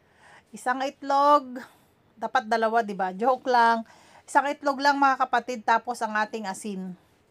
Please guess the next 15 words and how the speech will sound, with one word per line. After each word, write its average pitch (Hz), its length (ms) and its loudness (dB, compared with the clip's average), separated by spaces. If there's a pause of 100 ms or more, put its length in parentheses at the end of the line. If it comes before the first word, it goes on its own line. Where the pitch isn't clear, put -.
(400)
Para 240 200 6
man 254 200 -2
may 247 160 -2
lasa, 233 400 4
huwag 208 240 -2
kalimutan 226 640 0
ng 202 160 -2
asin. 202 640 -8 (1400)
Ayan. 202 560 -4
Ang 220 160 -8
asin, 269 320 0
huwag 254 160 0
ihahalo 226 640 2
sa 226 160 -4
yeast 214 400 -4